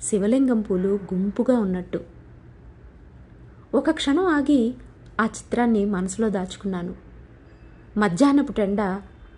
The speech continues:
ఆ ఊరికి ఎడమ పక్కనున్న కొండను ప్రేమగా తడుముతోంది. మాటిమాటికి గుంపుగా ఎగిరే పిట్టల రెక్కల నీడలు చిన్నప్పుడు వీధిలో వేసిన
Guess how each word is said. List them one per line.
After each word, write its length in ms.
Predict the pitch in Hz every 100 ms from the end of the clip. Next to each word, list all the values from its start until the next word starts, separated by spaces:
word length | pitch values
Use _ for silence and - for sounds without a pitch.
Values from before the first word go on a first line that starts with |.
| 202
ఆ 80 |
ఊరికి 520 | 214 196 226 240 226 - - - -
ఎడమ 240 | 190 214
పక్కనున్న 440 | 285 285 277 233 208
కొండను 580 | 208 180 202 214 196 262 -
ప్రేమగా 440 | 196 190 214 226
తడుముతోంది. 680 | 254 214 180 190 185 185 185 - - - - - - - - - -
మాటిమాటికి 840 | 240 262 302 285 277 - 254 247 - -
గుంపుగా 480 | 170 233 254 285 302
ఎగిరే 500 | 254 220 214 190 202 - -
పిట్టల 360 | 240 226 320 302
రెక్కల 400 | 190 185 - 262
నీడలు 520 | 202 196 196 185 185 - - - - - - -
చిన్నప్పుడు 400 | 240 330 330 269
వీధిలో 420 | 185 202 247 285
వేసిన 520 | 247 233 226 208 185